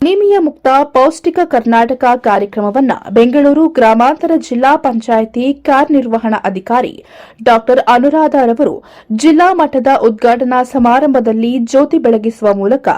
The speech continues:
ಕಾರ್ಯಕ್ರಮವನ್ನ ಉದ್ಘಾಟಿಸಿ ಮಾತನಾಡಿ, ರಕ್ತಹೀನತೆ ಕಿಶೋರರಲ್ಲಿ ಕಡಿಮೆ ಮಾಡಿ ಆಶಾ ಕಾರ್ಯಕರ್ತೆ, ಅಂಗನವಾಡಿ ಕಾರ್ಯಕರ್ತೆಯರು,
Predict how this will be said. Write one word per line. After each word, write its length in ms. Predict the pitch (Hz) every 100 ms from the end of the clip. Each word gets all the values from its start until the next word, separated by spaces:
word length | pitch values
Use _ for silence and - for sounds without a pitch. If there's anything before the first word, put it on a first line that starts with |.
| - - - -
ಕಾರ್ಯಕ್ರಮವನ್ನ 680 | 294 320 359 349 302 240 240 -
ಉದ್ಘಾಟಿಸಿ 640 | 208 - 208 208 - 220
ಮಾತನಾಡಿ, 680 | 247 233 196 214 254 196 - _ - - 240
ರಕ್ತಹೀನತೆ 1040 | 285 320 - 349 302 262 240 262 269 330 - _ _ _ _ _ _ _ _ _ -
ಕಿಶೋರರಲ್ಲಿ 840 | 320 320 359 370 339 269 254 277
ಕಡಿಮೆ 680 | 277 269 214 214 208 240 349 247
ಮಾಡಿ 480 | 202 262 247 - - - -
ಆಶಾ 420 | 254 285 - 359
ಕಾರ್ಯಕರ್ತೆ, 760 | 370 311 247 262 247 233 - 220
ಅಂಗನವಾಡಿ 800 | - 226 247 302 294 240 233 240
ಕಾರ್ಯಕರ್ತೆಯರು, 920 | - 196 185 180 185 - 214 254 -